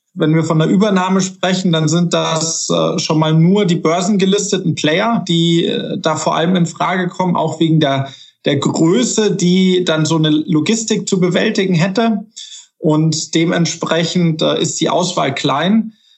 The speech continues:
Von der kleinen Auswahl erscheint die Shop-Apotheke als, äh, realistischste Option, da sie ein Pure-Player sind, im Gegensatz zur, zur Rose Doc Morris Gruppe,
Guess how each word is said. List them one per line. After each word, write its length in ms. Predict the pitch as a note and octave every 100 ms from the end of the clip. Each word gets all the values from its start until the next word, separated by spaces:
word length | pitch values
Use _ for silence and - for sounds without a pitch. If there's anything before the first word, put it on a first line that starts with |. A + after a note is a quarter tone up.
| -
Von 240 | - D#3+
der 100 | E3
kleinen 360 | D#3+ D#3 D#3+ F3
Auswahl 460 | D3+ F#3 F#3+ E3+ D#3+
erscheint 480 | D3 - D#3 D#3+
die 60 | D#3+
Shop-Apotheke 1080 | D3+ F3 F3+ D#3+ C#3 C3+ - D3+ D3+ D#3+ -
als, 520 | C#3 C#3+ C#3 - -
äh, 60 | C#3
realistischste 1000 | C#3 C#3 C#3 C#3+ F3+ F3+ F#3+ - F3+
Option, 720 | D#3 D3 - D#3+ E3 G#3+ F#3+ G3+ - - -
da 200 | D3 D3+
sie 760 | C3+ D3+ D#3 D#3 D3+ D3 D3 -
ein 100 | C#3
Pure-Player 720 | - G3+ A3+ A3+ F#3+ F#3+ G3+ G3+
sind, 420 | G3 A3+ B3 -
im 120 | D3+
Gegensatz 540 | D3 D#3 D#3 D#3 D3+ -
zur, 240 | D#3 C#3
zur 280 | - D#3 D3+
Rose 320 | D3+ E3+ E3
Doc 200 | D3+ C#3
Morris 400 | D3+ D#3+ F#3+ F#3
Gruppe, 500 | - G3 F#3+ G3+ F#3+